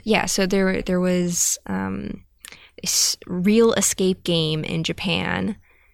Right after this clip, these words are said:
in two thousand seven is, as, uh, according to Wikipedia, the first one, and then it started getting popular in places across Europe,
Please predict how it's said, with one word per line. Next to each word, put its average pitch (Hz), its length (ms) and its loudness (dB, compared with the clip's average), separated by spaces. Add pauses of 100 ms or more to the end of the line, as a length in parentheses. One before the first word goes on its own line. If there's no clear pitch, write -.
(380)
in 170 600 0
two - 140 -2
thousand 170 320 0
seven - 500 0 (920)
is, - 520 -2 (320)
as, - 400 0 (120)
uh, - 220 0
according 170 380 2
to 170 100 -2
Wikipedia, 90 560 -2
the - 80 -6
first - 320 0
one, - 300 -4
and - 120 -2
then 92 120 -2
it - 80 -4
started 98 340 -2
getting - 240 -6
popular 156 720 -2 (420)
in 180 600 -2 (300)
places 190 340 0
across 175 520 0
Europe, 254 520 2